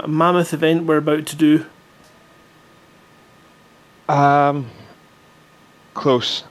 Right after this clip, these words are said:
Speaker 2: I want to fill the cutter to seven nine two. So after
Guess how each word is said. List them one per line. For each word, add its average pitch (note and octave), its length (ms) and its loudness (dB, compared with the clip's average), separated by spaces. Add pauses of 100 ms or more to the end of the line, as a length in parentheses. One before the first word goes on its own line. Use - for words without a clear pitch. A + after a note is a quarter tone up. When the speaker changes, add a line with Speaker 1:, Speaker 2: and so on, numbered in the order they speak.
(100)
Speaker 2:
I A#2+ 220 -4
want A#2 240 -4
to - 80 -14
fill A2+ 260 -2
the A2 60 -6
cutter G#2+ 320 -2
to G#2+ 260 -6
seven G#2+ 640 -4 (420)
nine G#2 300 -2
two. A#2 320 0 (1300)
So G#2 420 -2 (220)
after A#2 540 0